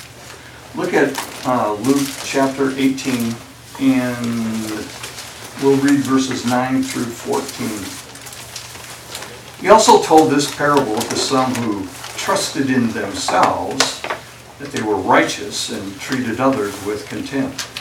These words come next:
Two men went up into the temple to pray, one a Pharisee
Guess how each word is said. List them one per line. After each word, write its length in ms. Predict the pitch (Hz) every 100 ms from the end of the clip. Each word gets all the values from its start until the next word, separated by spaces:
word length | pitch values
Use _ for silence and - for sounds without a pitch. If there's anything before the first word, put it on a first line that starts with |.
| - - - - - - -
Two 160 | 233 247
men 320 | 240 - 147
went 200 | 147 147
up 220 | 165 - - -
into 340 | 139 147 160 131
the 140 | 113
temple 400 | - 196 123 -
to 120 | - -
pray, 300 | - 101 - - - - - - - -
one 180 | 117 117
a 40 |
Pharisee 680 | - 120 135 - - 127